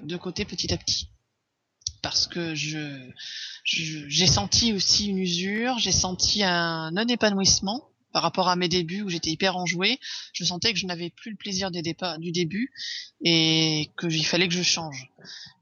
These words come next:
Et c'est vrai que, voilà, ne sachant pas qui j'étais avant, euh, je,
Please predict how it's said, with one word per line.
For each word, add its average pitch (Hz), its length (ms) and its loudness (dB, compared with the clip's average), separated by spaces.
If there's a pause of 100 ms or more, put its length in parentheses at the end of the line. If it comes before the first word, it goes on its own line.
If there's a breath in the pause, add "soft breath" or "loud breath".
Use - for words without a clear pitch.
(120)
Et 156 80 -14
c'est - 160 -2
vrai 185 200 0
que, 180 160 -6
voilà, 170 300 0 (360)
ne 165 100 -10
sachant 170 340 -2
pas 180 300 2
qui - 140 -2
j'étais 160 280 -2
avant, 170 440 -8
euh, 147 320 -14
je, 143 220 -10